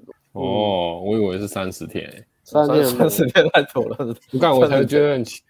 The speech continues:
Speaker 2: 很强啊。
Speaker 3: 啊。
Speaker 2: 我是三十天各搭一个啦，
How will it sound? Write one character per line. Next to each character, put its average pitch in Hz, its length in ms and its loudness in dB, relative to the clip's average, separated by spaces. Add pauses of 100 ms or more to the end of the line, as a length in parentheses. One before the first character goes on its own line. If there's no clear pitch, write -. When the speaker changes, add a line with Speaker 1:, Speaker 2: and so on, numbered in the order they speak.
(120)
Speaker 2:
很 117 140 -2
强 117 300 0
啊。 - 1300 -10
Speaker 3:
啊。 160 380 -8 (280)
Speaker 2:
我 107 100 -4
是 127 140 -2
三 127 220 -2
十 113 120 -2
天 104 380 -4
各 107 180 -4
搭 92 280 -6
一 90 80 -10
个 - 160 -18
啦， 85 120 -20